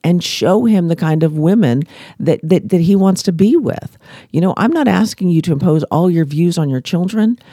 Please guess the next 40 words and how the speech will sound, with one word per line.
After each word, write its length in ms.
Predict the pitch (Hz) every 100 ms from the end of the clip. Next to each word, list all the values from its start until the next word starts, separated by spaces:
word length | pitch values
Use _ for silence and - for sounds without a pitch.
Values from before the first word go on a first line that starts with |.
| - - -
but 100 | 311
there 80 |
are 60 | 269
certain 360 | - 170 - 160
things 360 | 147 147 151
that 160 | 147 -
you 40 |
can't 240 | - 156 -
go 120 | 135
wrong 280 | 120 123 117
with. 360 | 101 110 _ _ _ - -
You'll 160 | 208 202
never 340 | 175 165 175
go 160 | 160 160
wrong 420 | 143 143 139 98
with 140 | 139
the 80 | -
presence 420 | - 139 135 123
of 140 | 131 131
good 160 | 135
manners. 640 | 117 120 117 107 117 - - _ - - -
You'll 160 | 190
never 340 | 180 156 156 147
go 160 | 156
wrong 400 | 131 135 131 127
with 120 | 131
the 60 | -
presence 440 | - 131 127 110
of 120 | 123 -
politeness. 800 | 98 101 - 113 104 - - - - - - -
Teach 320 | - 233 -
them 200 | 180 160
those 340 | 143 147 151 -
things. 400 | 123 120 - -
Show 380 | 143 - 185 175
them 200 | 165 151
that 180 | - -
they're 180 | 147 127
worthy 420 | 127 135 131 127
beings 540 | 123 123 127 73 -